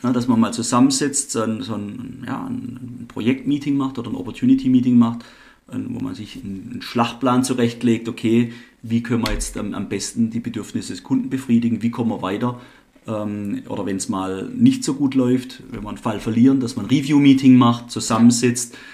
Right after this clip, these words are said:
äh, Stärken, Schwächen nochmal durchspricht, warum hat der Wettbewerb di-, diesen Fall gewonnen.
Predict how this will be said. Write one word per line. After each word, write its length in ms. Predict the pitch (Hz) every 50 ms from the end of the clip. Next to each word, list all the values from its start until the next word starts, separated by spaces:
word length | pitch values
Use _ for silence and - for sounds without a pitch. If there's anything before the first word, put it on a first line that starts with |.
| - - _ -
äh, 260 | - - 123 117 -
Stärken, 380 | - - - 113 104 101 - 120
Schwächen 560 | - - 131 135 135 131 - 139 135 135 127
nochmal 300 | 127 120 120 120 113 110
durchspricht, 680 | 113 127 120 117 117 - - - 113 113 113 - - -
warum 280 | 107 98 113 117 113
hat 100 | 110 113
der 80 | 110 -
Wettbewerb 640 | - - - - 147 131 135 131 127 127 - - - _ _ -
di-, 120 | 135 135
diesen 260 | - 123 117 117 123 117
Fall 220 | - 113 107 104
gewonnen. 380 | - 117 113 110 110 110 113